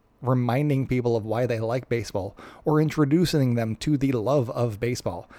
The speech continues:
That's what you need to do. That's what the focus needs to be. Stop making it so damn expensive to play.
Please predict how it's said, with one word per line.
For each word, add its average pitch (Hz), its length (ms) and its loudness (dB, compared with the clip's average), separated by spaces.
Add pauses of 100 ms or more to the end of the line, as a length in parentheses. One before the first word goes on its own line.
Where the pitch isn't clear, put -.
(240)
That's 131 300 -2
what 196 160 0
you 147 100 2
need 147 260 2
to 135 100 0
do. 120 260 0
That's 117 260 -6
what 170 220 0
the 160 120 -4
focus 135 380 2
needs 123 320 -2
to 117 100 -2
be. 104 300 -4 (360)
Stop - 240 -4
making 185 320 0
it 190 120 -2
so 165 120 4
damn 151 200 0
expensive 110 500 -2
to 107 80 -6
play. 101 320 -10